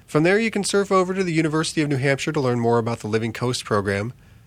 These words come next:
or you can visit noaa's Coral Reef Watch, a program focused on managing, studying, and discovering the impacts of environmental change on the coral reefs and the creatures that live there. We're changing our format up for the next couple of weeks. Next week, tune in to hear how the Ocean Service helps Santa navigate around the globe,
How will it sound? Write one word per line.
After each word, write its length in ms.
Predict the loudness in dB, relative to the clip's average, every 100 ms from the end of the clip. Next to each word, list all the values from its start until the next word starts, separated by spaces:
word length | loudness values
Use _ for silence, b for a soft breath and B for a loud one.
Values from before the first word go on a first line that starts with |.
| b
or 80 | -2
you 60 | 0
can 120 | 0
visit 240 | 0 0
noaa's 320 | 0 0 0
Coral 340 | -2 0 2 2
Reef 280 | -2 -4 -4
Watch, 380 | -4 -4 -12 -12 -12
a 40 |
program 440 | -4 0 2 2 0
focused 440 | -2 -2 -4 0
on 240 | 0 0 2
managing, 460 | 2 2 0 -4
studying, 500 | -6 -2 0 0 -2
and 80 | -4
discovering 540 | -4 -2 0 0 0
the 140 | 0 0
impacts 500 | 0 -2 -4 -4 -10
of 160 | -8
environmental 640 | -8 -2 2 2 2 0 0
change 500 | 0 0 0 -6 -12 -8
on 20 |
the 80 | -8
coral 320 | 0 2 2
reefs 280 | 0 -6 -6
and 80 | -6
the 40 |
creatures 400 | -4 -4 -4 -6
that 160 | -6 -4
live 240 | -4 -4
there. 300 | -8 -10 -12 -16 -20 -20 -20 -20 -14 -2
We're 120 | 0
changing 380 | 2 2 2 0
our 80 |
format 400 | 2 2 2 2
up 140 | 0 -2
for 100 | 0
the 80 | 0
next 220 | 0 -2
couple 260 | -2 0
of 100 | 0
weeks. 300 | 0 -2 -6 -14 b b 0
Next 260 | 2 2 0
week, 180 | -2 0
tune 200 | 0 0
in 100 | 0
to 80 |
hear 200 | 0 0
how 160 | 0 0
the 120 | 2
Ocean 260 | 0 0 -2
Service 340 | -2 -2 -2
helps 260 | -2 -4 -2
Santa 260 | 0 2
navigate 460 | 2 0 -2 -2 -2
around 180 | 0 0
the 80 | 0
globe, 340 | 2 2